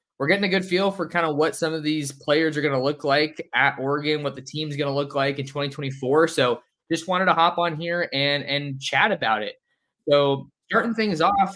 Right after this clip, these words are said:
I'm gonna talk about Oregon center Jackson Powers Johnson. Jackson Powers Johnson announced that he will be taking his talents to the National Football League, and that was a really big development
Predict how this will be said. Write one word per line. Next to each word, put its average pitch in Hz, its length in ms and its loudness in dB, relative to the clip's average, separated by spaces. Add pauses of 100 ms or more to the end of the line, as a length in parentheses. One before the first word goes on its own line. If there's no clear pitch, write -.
(100)
I'm 151 100 -2
gonna 196 160 -2
talk 180 440 -2
about 147 380 0 (140)
Oregon 170 360 0
center 165 640 -2
Jackson 151 480 -4
Powers 151 560 0
Johnson. 131 500 -4 (500)
Jackson 147 280 0
Powers 151 380 0
Johnson 147 420 -6
announced 135 520 -4
that 123 140 0
he 190 340 -10
will 180 140 0
be 156 120 -4
taking 151 360 -2
his 143 160 -4
talents 139 520 -2 (300)
to 147 320 -2
the 123 60 -6
National 135 520 0
Football 135 640 -2
League, 131 380 -4 (480)
and 127 320 2
that 135 200 0
was 151 220 0
a 139 220 -4
really 147 420 0
big 147 200 0
development 143 640 -2